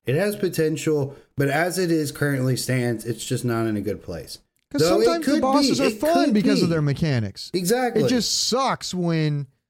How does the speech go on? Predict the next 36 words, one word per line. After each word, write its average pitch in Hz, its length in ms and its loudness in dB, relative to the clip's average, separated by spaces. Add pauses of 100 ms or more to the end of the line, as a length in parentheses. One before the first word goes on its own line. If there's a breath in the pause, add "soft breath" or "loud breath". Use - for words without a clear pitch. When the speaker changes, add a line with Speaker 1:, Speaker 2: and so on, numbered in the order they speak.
(640 loud breath)
Speaker 1:
When 101 220 -6
it 110 100 -4
just 127 140 -2
Speaker 2:
when 165 100 0
it 160 40 0
Speaker 1:
is 120 60 -6
Speaker 2:
feels 190 180 0
so 190 200 0
punishing. 139 560 0
Speaker 1:
Yeah. 147 240 0 (800)
So 135 300 0
Speaker 2:
Now, 240 120 4
if 233 80 2
you've 277 120 0
got 285 140 0
a 226 80 2
regular 214 580 2
friend 185 360 0
group 233 320 0 (240 soft breath)
and 139 180 0
you 202 100 2
guys 180 560 2
are, 127 460 2 (280 soft breath)
like, 131 440 0
you 185 160 0
know, 151 280 0
that 180 220 -2
probably 160 360 0
feels 151 200 -2
better. 147 180 0
If 135 100 -4
you're 135 80 -2
pugging, 143 400 -2
it's 107 180 -6
definitely 123 400 -2
worse. 113 440 -4